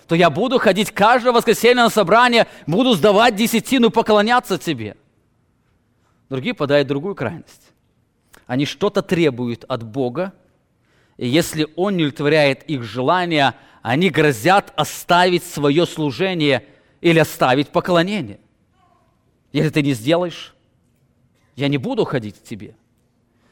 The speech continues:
Знаете, это сверхбезумие, которое исходит из ложного представления о Боге.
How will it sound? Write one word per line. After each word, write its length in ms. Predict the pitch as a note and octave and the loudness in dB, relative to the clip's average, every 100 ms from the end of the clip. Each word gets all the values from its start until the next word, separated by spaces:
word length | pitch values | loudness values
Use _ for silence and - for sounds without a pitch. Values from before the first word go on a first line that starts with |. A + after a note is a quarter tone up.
| _ | _
Знаете, 420 | C#3 G3 D#3+ B2 | -6 -2 -2 -2
это 100 | C3 | -6
сверхбезумие, 800 | C3 D#3+ C#3+ B2 C3 C#3+ F3+ C#3+ | -6 -4 -4 -4 -6 -6 -6 -6
которое 260 | B2+ B2 C3 | -6 -6 -6
исходит 400 | B2 - D3+ - | -6 -8 -8 -8
из 160 | C3 | -10
ложного 460 | B2 D3+ C#3 C3+ B2 | -6 -6 -6 -6 -6
представления 720 | - A2+ - C3+ C3 C#3 B2+ | -8 -10 -6 -4 -2 -2 -4
о 120 | B2 | -8
Боге. 500 | B2+ C#3 C#3+ A#2 G#2 | -10 -8 -6 -6 -8